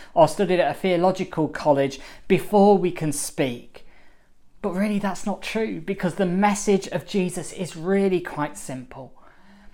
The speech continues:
I've been to theological college, but ultimately I'm a simple guy, so let's keep it simple.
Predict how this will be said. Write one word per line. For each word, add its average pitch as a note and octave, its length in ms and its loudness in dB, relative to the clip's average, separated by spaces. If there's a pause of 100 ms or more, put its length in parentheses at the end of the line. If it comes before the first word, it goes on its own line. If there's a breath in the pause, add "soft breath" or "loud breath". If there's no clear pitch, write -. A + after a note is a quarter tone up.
(160)
I've A3 300 8
been G3+ 280 6
to F3+ 100 -6
theological F#3+ 760 2
college, F#3+ 420 2
but F3+ 140 4
ultimately G3+ 580 4
I'm F3 200 2
a F3 60 2
simple F3+ 640 2
guy, D#3 340 0 (260 loud breath)
so - 200 2
let's G3 420 4
keep - 340 -4
it D#3 140 -6
simple. B2 640 -6